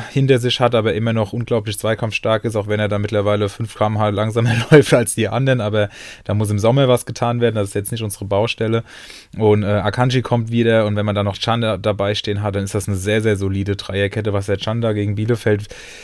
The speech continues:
im Zweikampf weggebügelt hat, das war schon sehr, sehr stark.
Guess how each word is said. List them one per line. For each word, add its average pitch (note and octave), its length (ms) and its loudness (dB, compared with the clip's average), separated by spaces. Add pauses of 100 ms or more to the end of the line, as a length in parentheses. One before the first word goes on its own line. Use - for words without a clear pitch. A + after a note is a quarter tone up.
(140)
im A2+ 140 -2
Zweikampf G#2+ 480 0
weggebügelt A2+ 640 0
hat, G#2 140 2
das - 160 -2
war G2 80 2
schon G2 240 -2
sehr, G#2 320 2
sehr A#2+ 120 4
stark. G#2+ 440 0